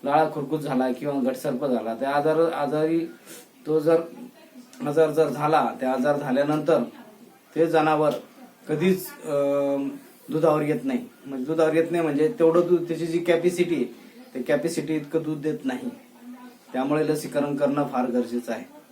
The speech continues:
त्यानंतर पाचवी गोष्ट आणि महत्त्वाची की आपल्या, अ, गोठ्यावर किंवा फार्मवर हे रेकॉर्डिंग ठेवलं पाहिजे. तर रेकॉर्डिंग कसं ठेवायचं? तर हे तीन चार टप्प्यामध्ये आपण त्याचं रेकॉर्ड ठेवू शकतो.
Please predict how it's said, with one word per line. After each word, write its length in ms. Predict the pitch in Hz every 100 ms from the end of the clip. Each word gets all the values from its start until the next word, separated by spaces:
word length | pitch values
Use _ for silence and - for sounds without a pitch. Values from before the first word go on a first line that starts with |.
| - - - - -
त्यानंतर 380 | 127 151 147 156
पाचवी 440 | - 143 - 175
गोष्ट 300 | 170 160 160
आणि 220 | 139 139
महत्त्वाची 580 | 147 160 170 165 147 131 - - - - - 139
की 60 |
आपल्या, 480 | 143 135 160 160 165
अ, 420 | 156 143 147 143
गोठ्यावर 560 | 131 151 151 160 151 127
किंवा 260 | 147 147
फार्मवर 480 | 143 147 151 160 131 - - - - - -
हे 120 | 147
रेकॉर्डिंग 460 | 147 147 180 180 185
ठेवलं 280 | 156 139
पाहिजे. 480 | 123 123 - - - - - 135
तर 60 |
रेकॉर्डिंग 400 | 139 147 170 175
कसं 240 | 180 185 185
ठेवायचं? 460 | 165 135 123 131 120 - - - - - -
तर 100 | 151
हे 140 | 175 185
तीन 340 | - 175 180
चार 200 | 190 175
टप्प्यामध्ये 480 | 175 190 180 175 170
आपण 220 | 165 160
त्याचं 200 | 165 165
रेकॉर्ड 300 | 156 156 160
ठेवू 180 | 165 156
शकतो. 420 | 139 - 110